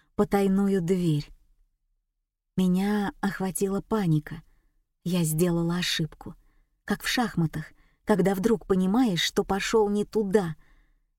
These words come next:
Я задала вопрос, ответа на который боюсь. Этот камень нельзя переворачивать.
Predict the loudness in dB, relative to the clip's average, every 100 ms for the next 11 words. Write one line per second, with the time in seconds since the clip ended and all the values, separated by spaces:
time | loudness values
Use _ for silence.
0 | _ -2 0 0 0 2 2 2 2 0
1 | 0 -2 -4 -4 -12 -20 _ _ -4 -2
2 | 2 0 2 -2 0 -2 -2 -2 0 0
3 | 0 -2 -2 -2 -4 -8 -14 _ _ _
4 | _ _ _ -6 -4 -2 -4 -2 0 2
5 | 2 2 2 2 2 2 2 0 2 2
6 | 2 0 -2 -2 -2 -2 -6